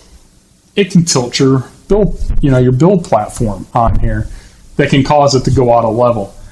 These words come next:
Take your build plate off the build platform when you take your piece off.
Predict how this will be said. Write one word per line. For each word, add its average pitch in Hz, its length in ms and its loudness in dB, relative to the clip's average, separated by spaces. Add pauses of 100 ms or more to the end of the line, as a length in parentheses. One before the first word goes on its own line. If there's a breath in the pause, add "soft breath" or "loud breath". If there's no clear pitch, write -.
(1700 loud breath)
Take 165 360 0 (220)
your 156 160 4
build 147 300 4
plate 127 340 0 (200)
off 123 560 0 (320)
the - 80 -2
build 127 320 2
platform 113 760 -2 (240)
when 120 520 0 (360)
you 123 100 0
take 113 400 -2
your 113 80 0
piece - 460 -4
off. - 440 -6